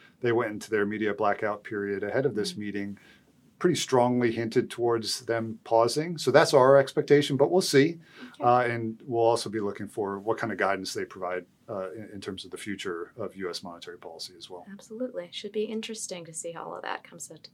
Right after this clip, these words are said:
Speaker 2: comes out together.
Speaker 1: Yeah.
Speaker 2: All right. So finally, let's just do, like, a quick recap on how equity and fi-, fixed income markets are performing as of right now.
Speaker 1: Yeah. So, uh, sitting here on Thursday, it's been a, a pretty volatile week. I-, in U S markets, though,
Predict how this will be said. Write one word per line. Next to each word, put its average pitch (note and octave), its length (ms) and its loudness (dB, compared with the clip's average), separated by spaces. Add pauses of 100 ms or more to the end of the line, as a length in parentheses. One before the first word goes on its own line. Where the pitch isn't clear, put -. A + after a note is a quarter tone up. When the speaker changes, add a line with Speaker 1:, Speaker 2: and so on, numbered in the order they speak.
Speaker 2:
comes F3 240 -16
out E3+ 260 -12
together. E3 440 -8
Speaker 1:
Yeah. - 520 -18
Speaker 2:
All F3 40 0
right. D3+ 280 0
So E3 320 0 (120)
finally, A#3 580 4
let's A#3+ 160 -2
just B3 200 -6
do, G#3+ 200 4
like, E3+ 200 0
a - 120 -4
quick D4 300 0
recap B3 420 0 (120)
on E3+ 440 4
how G#3 480 2
equity G#3 340 0
and F#3 160 -4
fi-, F3+ 200 -4 (120)
fixed G#3+ 180 -6
income G3+ 220 -6
markets F#3+ 320 -6
are E3+ 100 -4
performing E3 520 -10
as D3+ 180 -4
of D3+ 200 -6 (100)
right F3 260 0
now. - 260 -10 (240)
Speaker 1:
Yeah. D#3 280 6
So, D#3+ 380 4
uh, D3 260 10 (340)
sitting D#3 260 2
here C#3+ 160 10
on C3 140 8
Thursday, C3+ 520 8
it's B2+ 140 6
been C3+ 200 4
a, A#2 180 6 (140)
a C#3+ 40 -2
pretty F#3+ 280 2
volatile C#3+ 760 6
week. F3+ 460 -2
I-, C3+ 220 6
in B2 160 4
U D3+ 200 4
S C#3 200 6
markets, B2 640 4
though, A#2 560 2